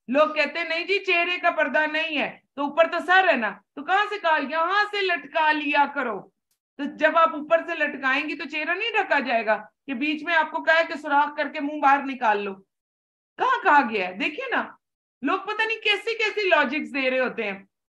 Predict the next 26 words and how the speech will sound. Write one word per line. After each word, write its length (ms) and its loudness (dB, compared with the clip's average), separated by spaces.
कि 100 -6
चेहरे 360 4
का 120 2
पर्दा 340 0
नहीं 140 -4
है। 60 -6
क्यों 360 -4
नहीं 260 0
है? 100 0
ये 140 -2
जिलबाब 640 2
सर 180 4
के 140 -2
ऊपर 340 0
से 120 -2
डालने 400 2
को 140 -10
कहा 220 2
जा 180 0
रहा 80 -4
है, 60 -10
तो 60 -8
जब 180 -10
सर 260 -4
से 140 -4
डालेंगे 520 2